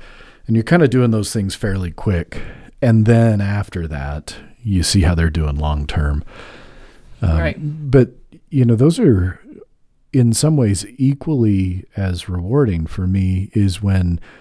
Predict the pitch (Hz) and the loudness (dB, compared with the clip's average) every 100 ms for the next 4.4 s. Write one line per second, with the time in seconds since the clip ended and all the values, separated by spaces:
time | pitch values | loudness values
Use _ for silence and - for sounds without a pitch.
0 | - _ _ - - - 104 98 90 - | -20 _ _ -20 -18 -6 -2 -2 -4 0
1 | 123 131 117 104 113 92 92 92 98 92 | 2 4 4 2 -2 -2 -4 -2 -4 -2
2 | 87 87 78 76 78 90 95 95 107 117 | -4 -6 -6 -6 -6 -6 -4 -2 0 0
3 | 101 107 95 87 95 95 82 82 127 151 | 0 -2 -2 -2 -2 -2 -2 2 2 2
4 | 95 69 64 | -2 -6 -6